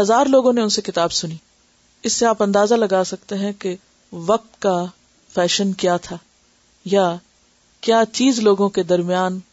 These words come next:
معروف تھی اور کس چیز کے پیچھے لوگ دوڑتے تھے۔ بہرحال، اس طرح کی انشاءاللہ تعالی اور معلومات بھی اور سسٹمیٹیکلی پڑھیں گے وقت کے ساتھ ساتھ۔ آج ہم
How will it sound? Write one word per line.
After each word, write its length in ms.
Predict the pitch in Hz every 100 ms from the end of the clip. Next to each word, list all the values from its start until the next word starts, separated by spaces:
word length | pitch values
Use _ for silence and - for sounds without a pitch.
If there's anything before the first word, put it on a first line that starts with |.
| _ _ _ _ _ _ -
معروف 420 | 180 180 214 208
تھی 160 | 202
اور 180 | 196 185
کس 280 | 190 247 -
چیز 280 | - 294 -
کے 100 | 233
پیچھے 320 | 214 196 202
لوگ 200 | 180 190 196 _ _ _ _ _ -
دوڑتے 360 | 180 165 -
تھے۔ 160 | 156 - _ _ _ _ _ _ _ _ _ 208
بہرحال، 380 | 226 214 190 190 _ _ _ _ _
اس 140 | 220 -
طرح 140 | 233
کی 220 | 233 -
انشاءاللہ 420 | 214 202 220 196 190
تعالی 260 | 190 185 196 - -
اور 220 | 196 202
معلومات 480 | 196 185 185 185 185 -
بھی 120 | 202
اور 180 | 185 175 170 _ _ _ _ _ _ -
سسٹمیٹیکلی 920 | - 202 - 185 202 233 - 196 196 196 _ _ _ _ _ _
پڑھیں 240 | 190 196 247
گے 120 | 220 190 -
وقت 220 | 175 180 -
کے 80 |
ساتھ 240 | 196 175 175
ساتھ۔ 280 | - 202 165 _ _ _ _ _ _
آج 280 | - 196 202
ہم 180 | 208